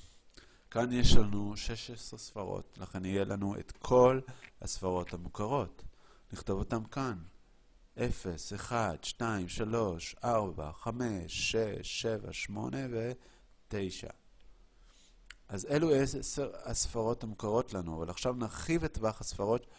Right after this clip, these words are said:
שאנחנו יכולים להשתמש בהן. אז במקום להשתמש רק בספרות הללו לסמן עשר, נשתמש בסימון A כעשר, נשתמש ב-B כאחת עשרה, נשתמש ב-C כשתים עשרה, נשתמש ב-D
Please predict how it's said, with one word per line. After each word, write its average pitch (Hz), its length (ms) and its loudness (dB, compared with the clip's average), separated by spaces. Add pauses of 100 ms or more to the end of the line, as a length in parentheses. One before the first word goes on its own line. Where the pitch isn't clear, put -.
(180)
שאנחנו 113 320 -4
יכולים 117 260 -2
להשתמש 123 420 -2
בהן. 87 220 -4 (360)
אז 95 80 -10
במקום 104 320 -4
להשתמש 123 400 -2
רק 113 160 -6
בספרות 104 440 -2
הללו 98 340 0
לסמן 95 440 -6
עשר, 104 340 -8 (400)
נשתמש 120 380 -6
בסימון 120 460 -6 (300)
A 113 40 -2 (400)
כעשר, 87 580 -6 (400)
נשתמש 113 420 -6
ב-B 98 360 0 (340)
כאחת 92 460 -8
עשרה, 123 340 -8 (380)
נשתמש 120 420 -6
ב-C - 460 -4 (240)
כשתים 95 420 -4
עשרה, 131 320 -6
נשתמש 127 520 -6
ב-D 101 580 -6